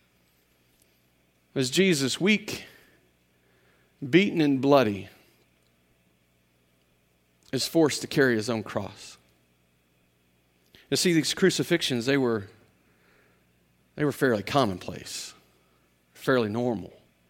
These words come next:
And the Romans, uh, they did this, and for a couple of reasons, really. One, it would humiliate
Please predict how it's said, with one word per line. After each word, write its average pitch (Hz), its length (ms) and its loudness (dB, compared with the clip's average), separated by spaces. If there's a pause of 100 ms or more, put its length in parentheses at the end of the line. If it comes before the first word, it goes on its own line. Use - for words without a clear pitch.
(1600)
And 139 120 4
the 147 60 6
Romans, 151 560 6
uh, 131 200 6
they 135 140 4
did 151 320 10
this, 127 360 4
and - 840 -6
for - 220 0
a 123 60 0
couple 190 260 2
of 117 60 0
reasons, 113 380 -2
really. 147 200 2
One, 123 320 2
it 123 100 0
would 101 100 -4
humiliate 139 1000 4